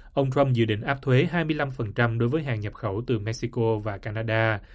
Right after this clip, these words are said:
với mức thuế thấp hơn mười phần trăm đối với các sản phẩm năng lượng của Canada như dầu và điện.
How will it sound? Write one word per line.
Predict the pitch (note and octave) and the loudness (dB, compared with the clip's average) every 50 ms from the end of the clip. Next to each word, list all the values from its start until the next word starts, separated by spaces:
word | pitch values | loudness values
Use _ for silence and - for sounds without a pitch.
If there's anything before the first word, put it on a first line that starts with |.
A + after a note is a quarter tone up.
| - - - - - - | -20 -20 -20 -20 -8 0
với | A#2+ B2 C3 | 2 2 2
mức | C3 E3 E3+ - | 2 0 -4 0
thuế | - B2 B2 A#2+ C#3 D#3 | 2 4 4 4 4 2
thấp | - F3 E3+ | 0 -4 -4
hơn | D#3 C#3 C3 B2 | -2 -2 0 2
mười | A#2+ A#2 | 2 2
phần | G#2+ - B2 A2 G2 | 2 0 -4 -4 0
trăm | - B2 A#2+ A#2 A2+ A2+ | 0 2 2 2 0 0
đối | A#2 A#2 A#2+ | 0 0 0
với | A#2+ A#2+ C3 | 0 0 0
các | C3 F#3+ - - | -2 -4 -4 -4
sản | A#2+ B2 B2 | -4 -4 -4
phẩm | - G2 G2 C3 | -6 -6 -6 -4
năng | D3 C#3 B2+ | -4 -2 0
lượng | A#2 G#2+ G#2 G2 G2+ | 0 0 0 -2 -4
của | A#2 A#2+ | -6 -4
Canada | C3+ B2+ A#2 A#2 B2 A#2+ A2+ A#2 A2+ A2+ | -2 -2 -2 0 0 2 2 2 2 0
như | A2+ A2+ A#2 A#2 A#2 A2 | 0 -2 -2 -2 -2 0
dầu | A2 A2 G#2 G2+ G2 | 0 0 0 0 -2
và | F#2+ G2+ G2+ | -4 -4 -4
điện. | A2+ G2+ G2+ G2+ G2+ G#2+ A#2 | -4 -4 -4 -4 -6 -8 -10